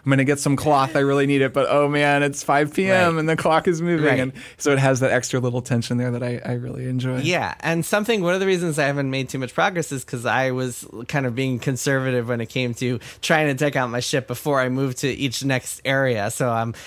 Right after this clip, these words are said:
Speaker 2: after a few hours,
Speaker 1: Mm.
Speaker 2: only on, like, the second major area and still figuring that stuff out before. So anyway, I'm really enjoying that game and we'll probably
Speaker 1: Nice.
Speaker 2: play, keep playing it and, and talking about it more as time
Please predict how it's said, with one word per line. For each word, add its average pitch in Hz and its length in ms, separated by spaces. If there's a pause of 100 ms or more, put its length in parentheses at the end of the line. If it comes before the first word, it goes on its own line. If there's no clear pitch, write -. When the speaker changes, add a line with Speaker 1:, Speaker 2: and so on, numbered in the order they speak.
Speaker 2:
after - 240
a 117 60
few 127 240
hours, 123 80
Speaker 1:
Mm. 120 300
Speaker 2:
only 120 240
on, 117 120
like, 110 200
the 123 80
second 127 460
major 117 460
area 120 440
and 113 180
still - 160
figuring 117 440
that 127 200
stuff 120 260
out 110 200
before. 107 260 (220)
So 208 120
anyway, 208 380
I'm 185 200
really 185 280
enjoying 139 360
that 120 160
game 120 260
and 113 120
we'll 113 120
probably 127 460
Speaker 1:
Nice. 117 100
Speaker 2:
play, 120 240
keep 127 240
playing 113 340
it 107 160
and, 107 160 (240)
and 143 100
talking 139 280
about 123 180
it 120 40
more 120 180
as 113 180
time 113 380